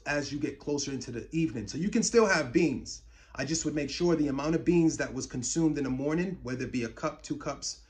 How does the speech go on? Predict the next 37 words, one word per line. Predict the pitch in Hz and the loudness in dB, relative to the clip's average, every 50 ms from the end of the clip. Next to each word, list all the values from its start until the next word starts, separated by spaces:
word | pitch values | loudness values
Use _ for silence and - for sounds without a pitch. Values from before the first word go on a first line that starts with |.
| - - - - - - | -20 -20 -20 -18 -8 -2
whatever | 117 131 143 143 147 | 0 2 2 2 4
that | 143 143 131 | 2 2 0
amount | 131 135 139 135 131 143 | 0 -2 -2 0 0 2
is, | 165 180 175 156 143 147 - | 2 4 4 4 4 2 -2
as | - 143 139 127 143 | -4 -4 -4 -2 -2
you | 160 | -2
get | 156 143 - | -2 -2 -2
closer | - 160 156 147 143 - 151 143 | -2 -2 -2 -2 -2 -2 -2 -4
to | 127 - - - | -4 -6 -8 -6
the | 127 - - - 156 170 | -6 -6 -6 -4 -2 -2
evening | 165 - 147 127 117 | -2 0 -2 -4 -2
slot, | - - 131 127 120 117 110 - - - | -2 -2 -2 -2 -2 -2 -4 -6 -8 -8
if | 123 110 101 - | -8 -8 -4 -2
this | 160 175 170 | -2 -2 0
is | 202 170 - 156 | -2 -2 -2 -2
your | 143 - - | -2 -2 -2
only | 143 151 170 175 175 170 | -2 0 2 2 2 0
choice | - - 175 165 160 - | 0 0 2 2 2 2
of | 151 - | 0 -4
food | - - 175 175 160 143 | 0 2 4 4 4 4
you're | 135 135 | 2 0
gonna | 147 143 131 | -2 -2 -2
decide | 131 131 127 - 143 139 135 127 | -4 -4 -4 -2 -2 -2 -2 -4
to | 131 | -4
consume, | - 127 123 120 - 190 202 175 151 135 131 - - - - - - - - | -4 -6 -6 -4 -2 0 2 2 2 0 -2 -4 -8 -14 -20 -20 -20 -4 0
you're | 135 147 | 2 4
gonna | 151 156 147 147 | 4 4 4 4
make | 143 139 135 127 | 2 0 -2 -2
sure | - - - 175 165 156 143 | -4 0 2 4 4 4 4
that | 131 123 | 2 0
as | 131 127 123 | -2 -2 -4
you | - 147 | -2 -2
get | 147 131 - | -2 -2 -2
closer | - 147 139 135 - 139 | -4 -6 -6 -6 -6 -6
into | 131 123 - | -6 -6 -6
the | 120 117 110 - | -6 -6 -4 -4
evening, | 165 190 185 143 147 139 123 123 | -2 -2 -2 -2 -2 -4 -4 -4